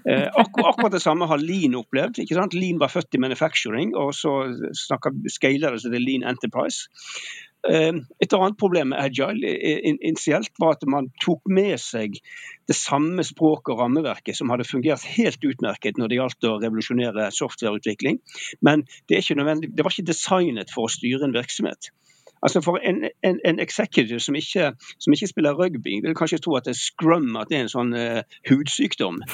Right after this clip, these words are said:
<laughs> eller at, eh, s-, slack handler om liksom, eh, eh, at, eh, la-, latskap, ikke sant? Og, eller sprint handler om å løpe fortere. Så du kan liksom ikke, du, du må tilby disse, eh, eh, dette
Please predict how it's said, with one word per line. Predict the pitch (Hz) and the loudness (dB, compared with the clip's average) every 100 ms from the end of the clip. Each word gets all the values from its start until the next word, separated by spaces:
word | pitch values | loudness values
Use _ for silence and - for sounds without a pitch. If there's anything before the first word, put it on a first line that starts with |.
| - | 6
<laughs> | - - | 6 4
eller | 143 139 | 4 4
at, | 139 - | 2 2
eh, | 135 120 - - - | 0 0 -8 -12 -6
s-, | - - - | -4 -4 -4
slack | - 214 - - 139 | 0 0 -2 -2 2
handler | 139 143 165 135 | 2 4 2 2
om | 123 | 0
liksom, | 143 - 156 131 127 | 0 0 2 2 0
eh, | 123 - - - - | -2 -4 -12 -10 0
eh, | 127 131 131 | 2 2 -2
at, | - 139 - - | 0 0 0 -2
eh, | 131 | 2
la-, | 139 196 | 4 4
latskap, | 208 208 - - 98 - - | 4 2 0 -4 -4 -4 -4
ikke | 123 131 | 0 2
sant? | 165 - | 2 0
Og, | 160 143 | -2 2
eller | 147 156 | 0 0
sprint | 160 - 190 196 151 135 | -4 -2 2 4 4 0
handler | 135 135 | 0 0
om | 131 | 0
å | 131 | -2
løpe | 120 - | -2 -2
fortere. | 139 - 208 - - - - - - | -2 0 0 0 -10 -18 -16 -14 2
Så | 165 | 4
du | 160 | 4
kan | - 262 214 | 2 0 0
liksom | 135 175 | 0 2
ikke, | 160 - 160 - - - - - | 2 4 2 0 -18 -20 -4 2
du, | 165 | 4
du | 165 170 | 4 2
må | 165 | -2
tilby | - 220 220 160 117 113 | -2 -2 0 0 0 0
disse, | 127 - 165 127 123 - | 0 0 0 0 -6 -2
eh, | 120 120 113 107 - - - - | 0 0 -2 -4 -10 -18 -10 -4
eh, | - - | -4 -2
dette | - - | -4 2